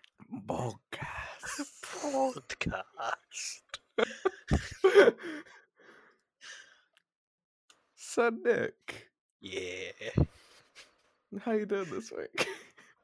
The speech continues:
Speaker 2: Fucked if I know. I don't remember most of the week.
Speaker 1: Hell yeah.
Speaker 2: I can't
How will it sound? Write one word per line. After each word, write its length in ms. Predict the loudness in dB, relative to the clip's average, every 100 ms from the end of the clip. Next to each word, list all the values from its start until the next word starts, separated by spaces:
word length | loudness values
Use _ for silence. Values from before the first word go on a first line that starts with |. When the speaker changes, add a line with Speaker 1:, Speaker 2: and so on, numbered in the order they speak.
| _
Speaker 2:
Fucked 480 | -20 -6 -2 -2 -4
if 100 | -6
I 200 | -4 -2
know. 220 | 4 6
I 100 | 8
don't 120 | 6 2
remember 340 | -4 -2 -2
most 320 | 0 -2 -4
of 40 | -6
the 40 |
week. 360 | -4 -4 -6 -10 _ _ -20 -20 -20 -20 _ _ _ _ -20 -20 -8
Speaker 1:
Hell 680 | -2 2 4 4 4 0 -6
yeah. 420 | -10 -8 -8 -8 -8 -10 _ _ _ -10
Speaker 2:
I 60 |
can't 380 | -2 2 2